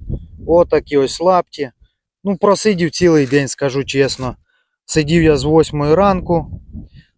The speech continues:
зараз уже вісімнадцята. Щас буду збиратися додому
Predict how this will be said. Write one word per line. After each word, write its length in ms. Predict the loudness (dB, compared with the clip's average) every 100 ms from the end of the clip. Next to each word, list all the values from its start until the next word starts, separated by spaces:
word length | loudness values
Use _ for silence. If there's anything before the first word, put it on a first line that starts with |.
| -4
зараз 380 | 0 2 0 -2
уже 200 | 0 0
вісімнадцята. 760 | -2 -4 -4 -4 -4 -6 -6
Щас 260 | -2 0 -2
буду 240 | -6 -10
збиратися 600 | -8 -4 -2 -2 -6 -10
додому 500 | -10 -2 0 0 -4